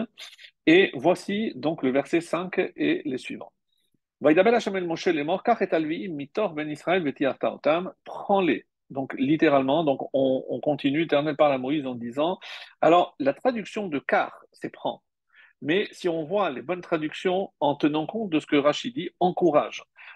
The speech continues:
encourage les Lévites à s'écarter du reste des enfants d'Israël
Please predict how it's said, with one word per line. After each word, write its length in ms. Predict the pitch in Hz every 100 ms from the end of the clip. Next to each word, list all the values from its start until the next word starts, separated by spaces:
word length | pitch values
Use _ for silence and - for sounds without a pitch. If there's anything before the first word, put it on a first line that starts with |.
| _ -
encourage 680 | 175 - 185 180 262 220
les 140 | 160 180
Lévites 460 | 165 135 220 - 117 -
à 140 | - 139
s'écarter 720 | - 226 - 202 - - 214
du 120 | 139
reste 340 | 147 160 143 120
des 240 | 113 117
enfants 240 | 123 147 147
d'Israël 600 | 143 - - 202 208